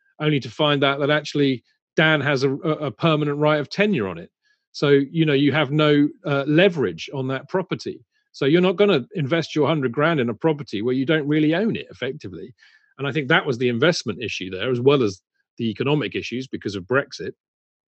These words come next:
I think now with the coronavirus and the economy tanking, it's gonna be even more arguably foolhardy to not only spend a billion pounds on a new stadium, but to uproot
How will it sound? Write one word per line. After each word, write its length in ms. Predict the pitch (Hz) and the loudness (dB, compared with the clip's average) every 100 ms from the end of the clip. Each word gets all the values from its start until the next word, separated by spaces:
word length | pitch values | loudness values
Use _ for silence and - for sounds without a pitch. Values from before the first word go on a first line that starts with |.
| _ _ - - - - | _ _ -20 -20 -20 -14
I 80 | 139 | -2
think 160 | 143 143 | -2 2
now 180 | 165 | 4
with 80 | 165 | 4
the 140 | 139 147 | 4 4
coronavirus 640 | 156 196 123 113 143 139 | 4 4 2 0 0 -2
and 80 | 123 | -4
the 80 | |
economy 380 | 110 151 147 117 | -2 -2 -2 -4
tanking, 420 | 104 151 165 98 | -2 -4 -4 -6
it's 140 | 117 147 | -8 -4
gonna 220 | 151 143 | -2 0
be 120 | 143 | 2
even 460 | 147 160 147 151 135 _ _ _ _ - | 2 2 0 0 -2 _ _ _ _ 2
more 520 | 151 202 208 120 110 _ | 8 10 10 8 0 _
arguably 560 | 170 185 143 131 113 127 | 4 6 6 2 2 0
foolhardy 1080 | - 160 165 143 151 175 160 110 90 131 _ _ _ _ - | 0 4 4 4 2 2 2 -2 -6 -10 _ _ _ _ 2
to 440 | 156 143 143 143 - _ - | 6 8 8 6 0 _ 0
not 280 | 160 170 | 4 6
only 360 | 165 180 160 127 | 8 6 4 4
spend 460 | - - 143 123 117 | 0 0 0 0 -2
a 80 | |
billion 420 | 127 143 139 127 110 | 0 2 4 2 -2
pounds 360 | 127 127 117 | -4 -4 -4
on 100 | 113 | -4
a 60 | 117 | -2
new 180 | 117 107 | -4 -4
stadium, 540 | - 139 143 107 95 | -2 0 2 0 -4
but 160 | 127 - | -10 0
to 180 | 139 | 2
uproot 400 | 143 147 143 131 | 2 0 2 2